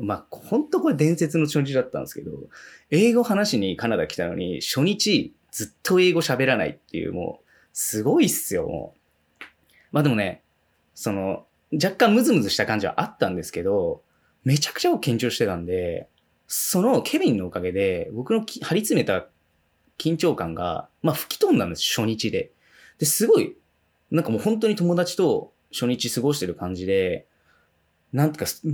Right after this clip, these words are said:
ほんとノーストレスで、楽しく初日を過ごせたんですよね。なんで、そういった面では本当にケビンには感謝していて、まあ、当然ね、その後、英語を実はし-、もっと喋りたいんだ、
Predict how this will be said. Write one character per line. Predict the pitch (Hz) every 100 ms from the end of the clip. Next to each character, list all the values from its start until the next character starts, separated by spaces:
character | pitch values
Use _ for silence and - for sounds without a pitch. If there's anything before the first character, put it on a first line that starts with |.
| 139 143
ほ |
ん | 247
と | 180
ノ | 135 175 220
ー |
ス | 226 -
ト | 202
レ | 117
ス | -
で、 | 87 92 85 - - _ -
楽 | 143 196
し | -
く | -
初 | 98
日 | 92 98
を |
過 | 92 - 107
ご | 135
せ | 120
た | 82
ん | 65
で |
す | -
よ | 58
ね。 | 62 90
な | 139
ん | 151
で、 | 92 92 85 - - - -
そ | - 180
う |
い | 226
っ |
た | 226
面 | 208 117
で |
は | 85 -
本 | - - 220 220 -
当 | 104
に | 180
ケ | 175
ビ | 110
ン | 85
に | 65
は |
感 | - 98 82
謝 | 64
し | -
て | 62
い | 64
て、 | - 87 85
ま | 135
あ、 |
当 | 147 233
然 | 226 214
ね、 | 214 214 - -
そ | - 156
の | 156
後、 | 147 87 - - - -
英 | 117 120
語 | 123
を | 123
実 | 117 117
は | 98
し-、 | - - _ _ -
も | 123
っ |
と | -
喋 | - 107
り | 123
た | 147
い | 117
ん | 87
だ、 | 85